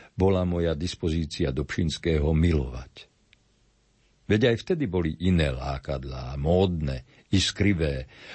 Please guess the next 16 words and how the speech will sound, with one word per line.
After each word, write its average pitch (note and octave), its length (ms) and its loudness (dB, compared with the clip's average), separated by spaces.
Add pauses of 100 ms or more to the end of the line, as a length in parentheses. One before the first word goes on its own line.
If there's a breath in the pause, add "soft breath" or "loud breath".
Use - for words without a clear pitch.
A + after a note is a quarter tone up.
(120)
volajúce G2 560 2
detskú E2+ 400 -4
dušu F#2+ 320 -4
vybrať F2 400 0
sa F#2 160 2
inými A2+ 480 0
cestami. - 640 -8 (1200)
Ale E2 240 4
nie. F2+ 240 0 (720 soft breath)
Mne G2 400 4
sa D#3 240 -4
žiadalo A#2 480 0
počuť G2+ 480 -2 (400 loud breath)
tú D#3 320 2
istú G#2 400 -2
rozprávku F#2+ 800 0